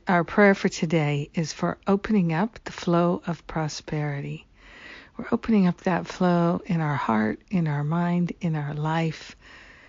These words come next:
in all activities. <laughs> Yes. We're grateful to partner up with that higher Holy Spirit self and open up that beautiful flow of prosperity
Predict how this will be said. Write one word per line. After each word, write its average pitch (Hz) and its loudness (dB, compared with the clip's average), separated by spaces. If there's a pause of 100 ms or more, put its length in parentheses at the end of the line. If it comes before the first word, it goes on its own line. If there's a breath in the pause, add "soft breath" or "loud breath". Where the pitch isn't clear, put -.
(640 loud breath)
in 190 6 (100)
all 190 6
activities. 165 -4
<laughs> - -20
Yes. - -6 (720 loud breath)
We're 185 8
grateful 175 6
to 185 2
partner 180 4
up 170 4
with 180 2
that 160 2
higher 175 4
Holy 165 4
Spirit 165 -2
self 165 0
and 165 -2
open 185 -2
up 175 -4
that 165 -4 (760 loud breath)
beautiful 196 6
flow 175 2
of 175 -2
prosperity 165 -2